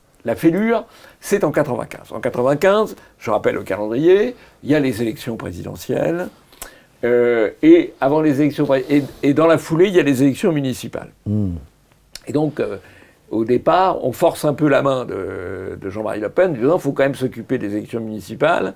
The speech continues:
Speaker 2: Il voulait pas.
Speaker 1: Alors que lui dit, « Non, non, la présidentielle, la présidentielle, c'est la reine des batailles. »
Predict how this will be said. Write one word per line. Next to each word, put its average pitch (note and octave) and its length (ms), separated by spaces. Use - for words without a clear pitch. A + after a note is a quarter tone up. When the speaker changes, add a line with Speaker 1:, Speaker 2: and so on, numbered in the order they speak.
Speaker 2:
Il C3+ 80
voulait E3+ 180
pas. G#2 160
Speaker 1:
Alors D3 240
que - 80
lui E3 260
dit, « C#3+ 140
Non, F#3+ 160
non, G3+ 160
la E3+ 140
présidentielle, D3+ 640
la C#3+ 80
présidentielle, C3+ 600
c'est B2+ 120
la A#2+ 80
reine C3 160
des A#2+ 80
batailles. » C3+ 480